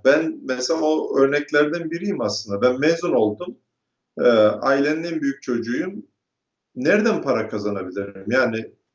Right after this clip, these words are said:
kendi mesleğimi yaparak para kazanamayacağımı gördüm ve o doksanların başında, doksan birde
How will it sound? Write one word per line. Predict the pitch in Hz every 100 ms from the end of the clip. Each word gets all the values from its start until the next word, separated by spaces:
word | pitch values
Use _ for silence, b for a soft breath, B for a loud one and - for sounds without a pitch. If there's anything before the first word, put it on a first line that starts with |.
| _
kendi | 123 117 170
mesleğimi | 180 151 - 143 139 139
yaparak | 151 147 135 143
para | 151 151
kazanamayacağımı | 147 143 135 131 123 131 135
gördüm | 156 127 170 156
ve | 156
o | 139
doksanların | 147 143 160 147 143 139 147 147 135
başında, | 135 - 135 123
doksan | 113 117 135 127
birde | 131 110 165